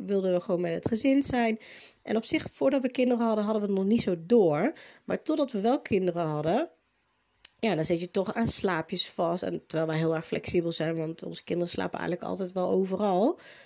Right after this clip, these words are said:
Ehm, maar je wil ook wat meer je rust. Je slaapt zelf wat slechter en je hebt wat minder energie.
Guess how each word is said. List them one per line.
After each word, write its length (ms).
Ehm, 460
maar 200
je 100
wil 200
ook 120
wat 180
meer 180
je 140
rust. 320
Je 80
slaapt 340
zelf 260
wat 160
slechter 560
en 120
je 60
hebt 200
wat 100
minder 340
energie. 580